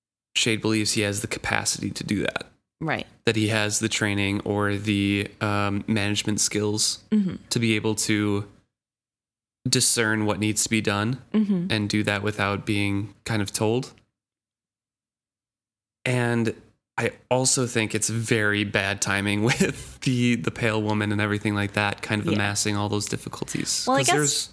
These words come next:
Speaker 1: there's raids always,
Speaker 2: Yeah.
Speaker 1: but there's not the intensity of raids as
Speaker 2: Right.
Speaker 1: usual.
Speaker 2: And also, we have Desire stirring up stuff in the inland duchies, so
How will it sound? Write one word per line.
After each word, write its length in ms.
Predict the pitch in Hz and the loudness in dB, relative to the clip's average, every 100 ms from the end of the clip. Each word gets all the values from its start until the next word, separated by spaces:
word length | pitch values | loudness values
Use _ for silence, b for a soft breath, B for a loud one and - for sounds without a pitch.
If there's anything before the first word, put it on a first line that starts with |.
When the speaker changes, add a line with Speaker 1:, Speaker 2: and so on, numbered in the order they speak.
| - | -2
Speaker 1:
there's 200 | 139 123 | 0 2
raids 300 | 156 220 156 | 2 2 2
always, 540 | 117 104 101 - - - | 2 2 0 0 -2 -4
Speaker 2:
Yeah. 200 | 190 175 - | 0 0 0
Speaker 1:
but 120 | 135 | 0
there's 220 | 131 123 | 2 2
not 380 | 131 117 110 - - - _ _ _ _ | 2 0 -2 -8 -14 -14 _ _ _ _
the 100 | 120 | 0
intensity 580 | 113 107 135 131 127 107 | 2 0 0 0 2 2
of 140 | 101 104 | 0 0
raids 500 | 101 104 113 - - _ - | 0 -2 -2 -4 -6 _ -2
as 100 | - | 0
Speaker 2:
Right. 80 | |
Speaker 1:
usual. 520 | 113 113 - 67 - - _ _ _ _ | 2 0 -2 -4 -4 -10 _ _ _ _
Speaker 2:
And 140 | 226 240 | 0 2
also, 800 | 262 - 240 233 226 220 196 - - | 2 2 2 4 2 2 -2 -8 -8
we 160 | 180 196 | -2 2
have 180 | 196 170 | 2 0
Desire 680 | 185 175 160 165 160 156 | 0 2 2 2 2 0
stirring 520 | 160 - 170 160 160 156 | 0 0 2 2 2 2
up 200 | 156 - _ _ - | 0 -4 _ _ -10
stuff 460 | - - 156 156 151 | -4 0 0 0 -2
in 60 | |
the 100 | 151 | 0
inland 420 | 160 156 151 147 | 0 0 0 0
duchies, 560 | 139 143 - 147 143 147 | 0 -2 0 0 0 -2
so 640 | - - 147 139 139 139 | -2 0 0 0 -2 -4